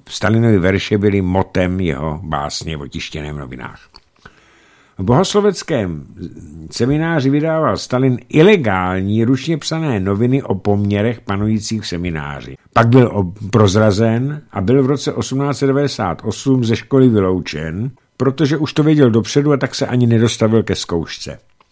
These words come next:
V té době však již byl členem podzemní organizace sociálních demokratů Gruzie s názvem Mesáme Dasy. Aspoň tak se to píše, jak se to čte do gruzinsky, nevím.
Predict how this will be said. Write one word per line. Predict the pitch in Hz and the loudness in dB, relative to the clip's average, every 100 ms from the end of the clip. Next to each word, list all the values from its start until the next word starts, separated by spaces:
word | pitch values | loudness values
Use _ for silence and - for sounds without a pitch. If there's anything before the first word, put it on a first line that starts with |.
| _ _ _ _ | _ _ _ _
V | |
té | 214 202 | 0 2
době | 165 151 160 | 4 4 2
však | - 139 147 | 0 0 0
již | 120 | 0
byl | 131 139 | 0 -2
členem | - 123 131 110 | 0 0 0 -2
podzemní | - 127 123 147 151 151 104 | 2 2 4 2 2 0 0
organizace | 110 104 123 123 113 135 | 0 0 -2 -2 -4 -4
sociálních | - 113 101 135 131 135 113 85 | -2 -6 -2 -2 0 0 0 0
demokratů | 90 95 98 113 113 135 | -2 -2 -2 -2 0 -2
Gruzie | 120 131 117 139 131 | 0 0 2 2 2
s | - | -2
názvem | 104 113 110 123 117 | -2 0 0 -2 0
Mesáme | 107 - 104 107 110 110 | -2 -2 0 0 0 0
Dasy. | 95 90 - - - _ - | 0 -2 -8 -16 -20 _ -6
Aspoň | 127 - 104 87 78 - _ | -6 -4 -4 -4 -8 -12 _
tak | - - | -8 -8
se | - 92 | -8 -8
to | - | -8
píše, | - 101 - 107 | -6 -6 -2 -2
jak | 87 | -2
se | 95 | -6
to | 85 | -6
čte | - 98 | -6 -8
do | 85 | -6
gruzinsky, | 85 87 82 82 - 85 | -4 -4 -4 -6 -8 -10
nevím. | 71 71 69 64 | -10 -8 -10 -12